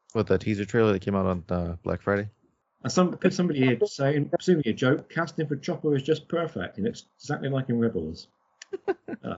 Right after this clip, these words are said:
Speaker 2: fantastic.
Speaker 3: Uh, the final trailer of Rise of Skywalker was forty-nine million.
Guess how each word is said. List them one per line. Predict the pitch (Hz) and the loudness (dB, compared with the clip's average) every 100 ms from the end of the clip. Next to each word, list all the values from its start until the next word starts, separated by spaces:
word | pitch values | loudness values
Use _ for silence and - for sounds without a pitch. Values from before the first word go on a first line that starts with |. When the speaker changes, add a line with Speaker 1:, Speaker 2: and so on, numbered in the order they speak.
| - | -10
Speaker 2:
fantastic. | 185 - - - - 156 151 - _ _ _ _ | -14 -10 -12 -10 -4 4 4 2 _ _ _ _
Speaker 3:
Uh, | 160 156 | 4 4
the | 139 147 | 4 2
final | - 170 180 185 | 4 6 6 2
trailer | 170 - 170 165 156 | 0 4 6 8 6
of | 131 | 4
Rise | 147 143 139 | 4 4 2
of | 123 | -2
Skywalker | - 175 170 147 139 131 143 131 | 0 4 4 4 2 0 -4 -4
was | 127 120 | -4 -6
forty-nine | - 135 123 127 127 127 123 | -4 -4 -2 -2 -2 -2 -4
million. | 120 110 107 117 | -6 -8 -12 -16